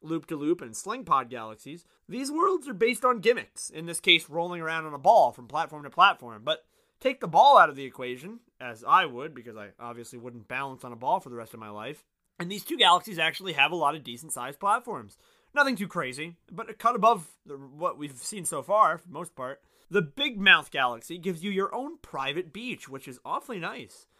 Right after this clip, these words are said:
But it's not incredibly big, and it's the only place you could really journey unless you can hold your breath for a long time.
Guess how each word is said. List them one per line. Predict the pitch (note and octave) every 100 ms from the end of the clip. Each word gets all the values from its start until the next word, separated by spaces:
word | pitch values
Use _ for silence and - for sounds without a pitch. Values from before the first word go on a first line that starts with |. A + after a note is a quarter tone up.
| -
But | B3
it's | A#3
not | D4 D4
incredibly | C4 A#3+ A3+ G#3
big, | F#3 D3+ D3 C#3+ -
and | G#3 G#3+
it's | G#3
the | A3+
only | A#3+ A#3+
place | - G#3+ G3+
you | F3
could | D#3
really | E3+ F3 C#3
journey | D#3 F#3+ D3
unless | C3+ C#3+ -
you |
can | D3 C3
hold | D#3
your | C3+ A#2
breath | C3 D#3+
for | - A#2+
a |
long | A#2 A2+ A2+
time. | A#2+ A#2 B2